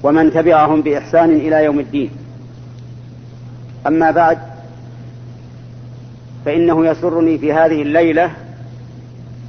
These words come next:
ليلة السبت الموافق للثامن عشر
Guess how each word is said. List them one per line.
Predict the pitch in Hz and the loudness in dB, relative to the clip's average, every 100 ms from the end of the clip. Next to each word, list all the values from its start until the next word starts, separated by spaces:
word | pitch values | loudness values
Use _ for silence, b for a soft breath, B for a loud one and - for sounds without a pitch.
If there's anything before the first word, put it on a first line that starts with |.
| - - - - - - - - - | -18 -18 -18 -18 -18 -18 -16 -16 -6
ليلة | 127 156 156 - | 2 4 4 0
السبت | - 170 147 - - - - - 127 | -4 -2 -2 -6 -16 -18 -18 -12 -4
الموافق | 135 143 160 165 175 170 - - - - - - - - - | 0 4 4 4 2 -2 -6 -18 -18 -18 -18 -18 -18 -12 -8
للثامن | 139 - 165 160 151 | -8 2 4 6 6
عشر | 147 160 151 143 | 4 2 0 -2